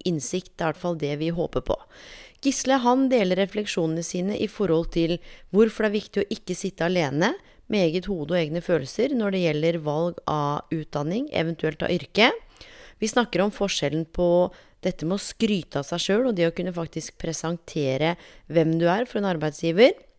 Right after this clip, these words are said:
Du får også innsikt i noen av de viktigste spørsmålene du kan stille deg selv for å bli kjent med egen kompetanse. Vi er også innom karakterpress, og ikke minst hvordan kan vi håndtere når de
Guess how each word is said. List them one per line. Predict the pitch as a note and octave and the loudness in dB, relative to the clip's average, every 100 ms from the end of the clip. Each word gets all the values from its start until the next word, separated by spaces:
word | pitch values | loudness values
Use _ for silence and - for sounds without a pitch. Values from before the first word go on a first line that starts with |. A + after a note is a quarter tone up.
| _ _ _ - - - - | _ _ _ -20 -20 -20 -14
Du | - A3 | -2 2
får | A3 | 4
også | G#3 A3 | 4 2
innsikt | A3 F3+ E3+ D#3+ - | 0 0 -2 -6 -4
i | G3 G3+ G#3 G3+ | 0 2 4 4
noen | G#3 F3+ | 2 0
av | |
de | F#3+ | 0
viktigste | G#3+ A#3 - D#3 C#3+ F#3 | -4 -6 -6 -6 -4 -8
spørsmålene | - E3+ - D#3 D3+ F3 | -4 -4 -4 -2 -2 0
du | F#3+ F3+ | -2 -2
kan | F#3+ F3+ | -2 -4
stille | - F#3 C#3+ | -6 -4 -2
deg | C3 | -4
selv | C#3 F#3+ G#3+ | -2 -2 -2
for | G3+ | -4
å | F3 | -2
bli | F3+ | -2
kjent | - D3+ D3+ - | -2 -4 -4 -2
med | E3+ | -2
egen | C#3+ | -2
kompetanse. | C#3 D3 E3 D#3 C#3 - A#3+ F4+ - - - - - _ | -4 -6 -4 -4 -2 2 2 0 -6 -20 -20 -20 -20 _
Vi | G#3+ | 4
er | G3+ | 4
også | - A3 | 4 2
innom | F#3 E3+ | 2 2
karakterpress, | G3 F#3+ - - E3+ D#3 - A3 D4+ - - - - | 2 0 -2 0 2 2 0 2 2 -2 -12 -20 -8
og | - | -4
ikke | G3 G#3+ | 0 2
minst | G#3 G3+ F#3+ A3 A#3 - - | 4 4 2 0 -2 -10 -10
hvordan | F3 F#3 D3 F#3 G3+ G#3+ G#3 | -4 -4 0 0 0 -2 -4
kan | G3 | -2
vi | F#3+ | -2
håndtere | F#3 G3 - F#3+ E3 D#3+ F#3 | -2 -4 -4 0 2 2 -2
når | F3+ F3 F3+ F3+ - - _ | 0 2 2 0 -14 -20 _
de | F#3 | -2